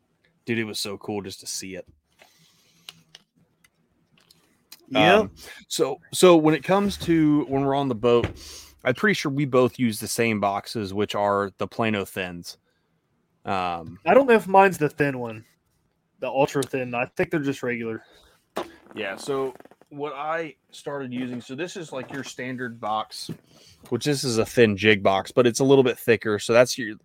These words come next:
Speaker 1: close to your standard box with this side for the thirty-seven hundred.
Speaker 2: Yeah.
Speaker 1: I have got to the point that I am pretty much solely using, stupid mic,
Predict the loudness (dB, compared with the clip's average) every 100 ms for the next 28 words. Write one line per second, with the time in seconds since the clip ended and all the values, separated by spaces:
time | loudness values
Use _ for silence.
0 | _ 2 4 4 4 -4 -2 -2 -2 0
1 | 2 2 0 -8 -4 0 0 -2 -10 -6
2 | -6 -6 -8 -10 -10 -12 -12 -16 -20 _
3 | -12 -8 -6 -6 -10 -12 -10 -6 -4 -6
4 | -4 -4 -4 -8 -16 -10 -10 -8 -10 -8
5 | -6 -6 -6 -10 -10 -10 -10 -12 -16 _
6 | -20 _ _ _ _ -8 6 8 8 6
7 | 2 0 -2 0 0 -2 -4 -8 -2 -2
8 | -2 -10 -16 _ -8 -6 -10 -10 -8 -8
9 | -10 -10